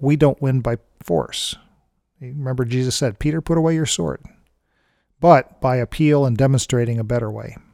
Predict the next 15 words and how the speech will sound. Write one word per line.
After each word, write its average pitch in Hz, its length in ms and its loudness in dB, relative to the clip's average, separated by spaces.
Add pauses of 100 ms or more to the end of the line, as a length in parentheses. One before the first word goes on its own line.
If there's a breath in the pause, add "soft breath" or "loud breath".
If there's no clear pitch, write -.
(480)
even 131 200 -4
if 123 120 -2
that 123 160 0
way 123 160 0
means 123 320 -2
surrender 127 640 0
and 127 120 -2
dying. 120 500 -2 (1700)
But 143 160 -6
this 190 180 4
forces 175 420 2
me 151 120 2
to 139 120 0
ask 127 420 -2
a 135 420 -6